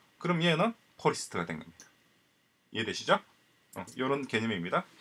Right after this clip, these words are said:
포리스트 체크를 하는데, 어, 그 속에 또 다른 펑션들이 있어-, 있어요. 보드 키, 보드 키에서 키, 난, 키, 또 포리스트를 호출했고,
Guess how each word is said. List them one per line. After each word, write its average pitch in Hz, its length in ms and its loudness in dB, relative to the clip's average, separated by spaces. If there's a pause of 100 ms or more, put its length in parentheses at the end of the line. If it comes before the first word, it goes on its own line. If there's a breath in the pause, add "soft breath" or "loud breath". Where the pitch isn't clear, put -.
(400 loud breath)
포리스트 190 360 0
체크를 175 540 4
하는데, 170 420 4 (520 loud breath)
어, 160 200 0 (120)
그 165 100 0
속에 233 240 4
또 247 120 4
다른 233 220 8
펑션들이 185 420 0
있어-, 135 260 0 (120)
있어요. 139 340 0 (300)
보드 165 340 2
키, 170 280 -4
보드 151 240 -2
키에서 143 600 0 (460 soft breath)
키, 202 560 0
난, 117 460 4 (440)
키, 202 500 -2 (880)
또 190 180 0
포리스트를 175 800 4
호출했고, 156 640 0